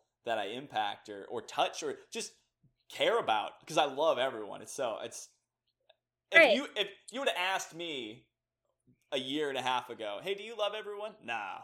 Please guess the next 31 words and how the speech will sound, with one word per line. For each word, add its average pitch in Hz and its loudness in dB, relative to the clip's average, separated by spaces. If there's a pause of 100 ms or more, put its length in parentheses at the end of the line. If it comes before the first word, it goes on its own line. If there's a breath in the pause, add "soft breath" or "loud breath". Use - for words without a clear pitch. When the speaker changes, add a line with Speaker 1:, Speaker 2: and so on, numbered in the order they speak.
(140)
Speaker 1:
no, 117 2
I 113 6
don't. 110 -4 (180)
<laughs> - 4
Speaker 2:
<laughs> - -2
Speaker 1:
Because 220 -2
that's 247 0
not 247 2
who 247 -2
I 247 4
was. 247 -2
That's 147 -8
not 180 -4
who 180 -2
I 147 2
Speaker 2:
Right. 196 6
Speaker 1:
was. - -14 (240)
And 175 2
it's 190 -6
not 233 -2
just 185 -10
falling 156 0
in 131 -10
love 127 -4
with 123 -10
Vanessa 117 -4
and 113 -14
having 117 -6
that 113 -8
relationship. 113 -12 (480)
That's 214 -6